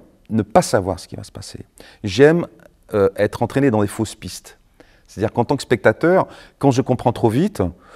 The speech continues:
ça m'intéresse moins, évidemment, si je sais où ça va aller. Et quand on est dans une construction un peu de, de, de, de, de, de policière, on pourrait dire, hein, parce que ça fait un peu thriller, un truc comme ça, euh, j'aime bien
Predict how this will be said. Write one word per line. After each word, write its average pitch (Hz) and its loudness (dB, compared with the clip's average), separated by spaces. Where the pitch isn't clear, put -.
ça - -8
m'intéresse 85 -6
moins, 107 -4
évidemment, 90 -2
si - -10
je 95 -4
sais - -6
où 95 -4
ça 90 0
va 90 4
aller. 90 2
Et 101 0
quand 113 -2
on 113 2
est 113 4
dans 101 4
une 95 -2
construction 104 -2
un 92 2
peu 98 -2
de, 78 -2
de, 76 -4
de, 69 -6
de, 64 -8
de, 60 -10
de 64 -12
policière, 107 2
on 107 4
pourrait 101 4
dire, 101 2
hein, 87 0
parce 78 -8
que 95 -6
ça 78 -12
fait - -8
un 82 -6
peu 82 -10
thriller, 123 -4
un - -10
truc - -20
comme - -12
ça, 190 -6
euh, 90 4
j'aime 110 2
bien 143 4